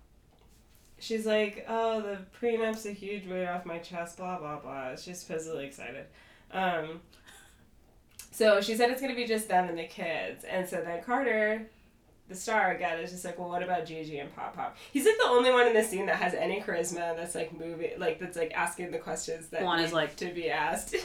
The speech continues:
Speaker 1: <laughs>
Speaker 2: "Don't talk to me."
Speaker 1: Yeah, and so she's basically, like, they're talking about Robin's parents, and she says that they've been, like, their biggest supporters, uh, but she's still excluding them.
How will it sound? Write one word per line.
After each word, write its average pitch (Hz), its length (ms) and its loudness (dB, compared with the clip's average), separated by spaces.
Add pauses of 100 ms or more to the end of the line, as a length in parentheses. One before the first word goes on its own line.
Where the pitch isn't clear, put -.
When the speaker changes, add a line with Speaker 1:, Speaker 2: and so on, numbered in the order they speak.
(160)
Speaker 1:
<laughs> - 280 -16
Speaker 2:
"Don't 170 140 2
talk 160 160 2
to - 80 -6
me." - 20 6
Speaker 1:
Yeah, 175 220 6
and 190 140 0
so 220 160 6
she's 247 260 0
basically, 220 400 0
like, 165 480 0 (200)
they're 196 140 -2
talking 226 160 4
about 202 120 2
Robin's 156 360 0
parents, 180 380 -12
and 170 80 -10
she - 80 -10
says 180 200 -8
that 180 140 -8
they've 185 220 -4
been, 180 160 -2
like, 165 160 -4
their 160 120 -2
biggest 156 300 -4
supporters, 175 720 0 (420)
uh, 165 280 -2
but 151 100 -8
she's 151 220 -8
still 135 160 -8
excluding - 480 -14
them. - 160 -14